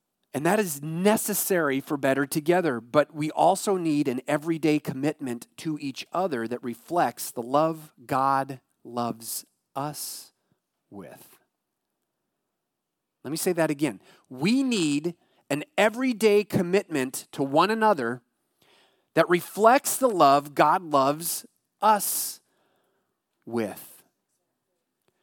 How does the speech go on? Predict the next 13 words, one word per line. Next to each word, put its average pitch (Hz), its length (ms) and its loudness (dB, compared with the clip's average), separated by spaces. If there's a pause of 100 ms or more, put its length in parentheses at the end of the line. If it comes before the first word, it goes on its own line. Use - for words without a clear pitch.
(100)
And 160 180 -2
Paul 294 240 6
talks 208 400 4
about 175 340 6
this, 135 180 -4
the 180 80 -2
Apostle 247 340 2
Paul 175 240 2
talks 220 320 2
about 160 260 2
this 143 200 -4
in 156 100 -6
Philippians 185 920 -2